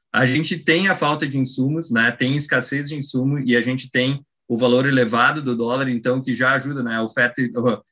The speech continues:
demanda e oferta, né, então, a gente tem uma oferta pequena de algumas coisas aí, tem o dólar elevado, isso eleva, né, o preço, o malte mais que dobrou, eh, da, de valor, então isso é um al-, forte impacto aí, né, nas cervejarias, o lúpulo também,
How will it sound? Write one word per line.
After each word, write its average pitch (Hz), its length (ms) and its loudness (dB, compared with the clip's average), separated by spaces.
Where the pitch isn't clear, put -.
demanda 127 400 4
e 139 60 0
oferta, 135 500 0
né, 123 140 -2
então, 127 460 -2
a 110 80 0
gente 120 220 -2
tem 131 100 -2
uma 131 140 0
oferta 127 300 -2
pequena 135 480 -2
de 117 80 0
algumas 123 320 0
coisas 135 300 -2
aí, 147 300 0
tem 135 320 0
o 127 140 2
dólar 120 340 2
elevado, 127 520 0
isso 143 160 -8
eleva, 131 560 0
né, 113 220 0
o 123 120 -2
preço, 131 380 0
o 143 60 0
malte 147 380 -2
mais 135 380 0
que - 100 -6
dobrou, 120 540 -2
eh, 107 240 0
da, 107 300 0
de 110 100 -4
valor, 113 480 0
então 113 380 2
isso 135 160 0
é 131 60 2
um 131 100 0
al-, 147 300 0
forte 147 340 0
impacto - 540 -4
aí, 113 100 0
né, 117 140 0
nas 110 320 -2
cervejarias, 117 560 2
o 135 80 2
lúpulo 123 420 2
também, 117 460 -4